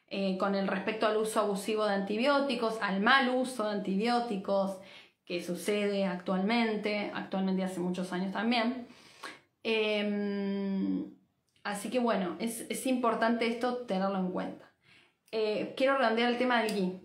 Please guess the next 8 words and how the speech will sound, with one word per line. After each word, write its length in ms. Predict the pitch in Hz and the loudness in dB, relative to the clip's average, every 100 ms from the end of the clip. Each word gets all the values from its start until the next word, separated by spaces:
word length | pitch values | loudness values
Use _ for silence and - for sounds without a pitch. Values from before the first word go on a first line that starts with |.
| - | -12
Entonces, 480 | - 247 277 262 254 - | -4 0 2 2 0 -2
en 140 | 233 | -2
Ayurveda 840 | 240 240 269 277 254 226 254 - - | 0 0 0 2 4 4 2 -2 -8
no 340 | 220 220 262 285 | -4 0 2 2
estaba 580 | 277 - 320 233 202 | 0 4 4 6 2
esta 300 | 196 190 202 | 0 -2 -4
situación 760 | 196 196 196 175 - 220 226 220 | -2 -2 -2 -4 -2 -2 0 0
de 400 | 208 220 233 | 0 0 -2